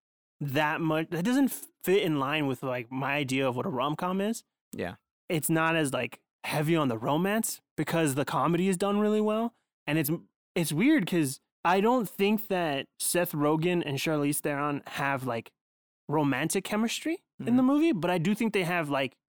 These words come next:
Speaker 1: friend chemistry, which makes it feel like a more real relationship to
Speaker 2: Mm-hmm.
Speaker 1: me. Um, do you have any favorite rom-coms?
Speaker 2: Yeah.
Speaker 1: Oh, what's your fa-, do you have a favorite favorite?
Speaker 2: Yes.
Speaker 1: Okay, what is it?
Speaker 2: When Harry Met Sally.
Speaker 1: Oh,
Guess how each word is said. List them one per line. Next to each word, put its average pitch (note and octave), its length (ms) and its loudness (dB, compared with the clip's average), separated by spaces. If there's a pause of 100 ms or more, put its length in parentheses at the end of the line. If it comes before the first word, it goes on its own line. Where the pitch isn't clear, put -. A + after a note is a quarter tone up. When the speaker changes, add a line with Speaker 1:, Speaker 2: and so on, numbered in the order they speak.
(100)
Speaker 1:
friend F#3 400 2
chemistry, C3+ 560 -4 (360)
which D#3+ 220 2
makes F3 260 0
it D#3+ 80 -6
feel F#3 200 2
like D#3+ 160 2
a C#3 60 0
more C#3+ 400 0
real D#3 200 4
relationship C#3+ 800 -2 (320)
to D#3 100 0
Speaker 2:
Mm-hmm. B2+ 80 2
Speaker 1:
me. A#2+ 220 -4 (180)
Um, C3 380 0
do C3 120 0
you A#3+ 80 6
have D#4+ 100 4
any E4 140 4
favorite F3 340 0
rom-coms? F3+ 460 -2 (380)
Speaker 2:
Yeah. E3 200 -2 (380)
Speaker 1:
Oh, D#3+ 120 0
what's E3+ 180 4
your F#3+ 60 0
fa-, F#3 220 -2
do D3+ 120 0
you G3+ 60 4
have F3+ 180 2
a F3+ 60 -2
favorite E3+ 460 -2
favorite? C#4+ 280 -4 (140)
Speaker 2:
Yes. G3 200 -4 (200)
Speaker 1:
Okay, D#3 180 4
what C#3 120 2
is F3+ 100 -2
it? E3 60 -8 (480)
Speaker 2:
When D3 160 -4
Harry C#3+ 160 -2
Met C3+ 160 -6
Sally. C3+ 260 -4 (480)
Speaker 1:
Oh, F#3 1000 2